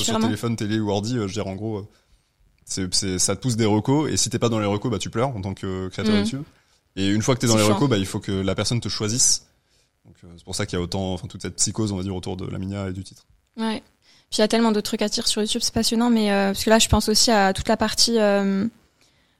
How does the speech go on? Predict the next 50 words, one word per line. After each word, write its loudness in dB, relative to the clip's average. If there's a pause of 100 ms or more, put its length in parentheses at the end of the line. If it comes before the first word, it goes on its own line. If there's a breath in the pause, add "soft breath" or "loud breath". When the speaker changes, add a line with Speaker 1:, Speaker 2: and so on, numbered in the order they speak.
(140)
Speaker 1:
euh, 4
bah, 8
comment 6
le 2
YouTube -2
game 4
évolue. 2
Encore 2
une 6
fois, 2
là, 2
je 2
pense 0
à 0
un 0
de 2
mes 0
clients 0
qui -2
est 2
très, -6
très -2
bien 4
sur -2
YouTube. -4
Il -2
a 0
beaucoup, 0
euh, 0 (400 soft breath)
il -8
a -4
beaucoup -4
d'abonnés, 4
il 0
a 0
une -2
bonne 2
commu, 2
il 2
est 2
là 0
depuis -8
des 2
années, 4
tout -4
ça, 2
il 4
a 2
sa -4
crédibilité. -2